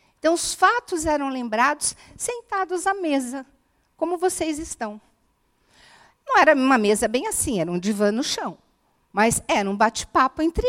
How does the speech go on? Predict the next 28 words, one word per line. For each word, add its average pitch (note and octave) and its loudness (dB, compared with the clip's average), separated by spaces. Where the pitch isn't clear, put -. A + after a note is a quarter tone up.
eles. - -6
E C5 -4
aí, C#4+ 2
um E4+ 0
mais A3+ 0
novo, G#3 2
tipo - -10
Vinícius, C#4 0
começava E4 2
a - 6
anotar A#3 0
tudo F4 2
o B4 -2
que - -4
aqueles F#4+ 2
que - -8
estavam A3 2
participando A#3+ -2
lembravam A#3+ 0
dos - -10
fatos G3 -10
ocorridos. F3+ -12
E A#4+ 0
aí, A#3 -2
começa C4 0
a C4 -6
ser B3+ -4
desenvolvido A3+ -4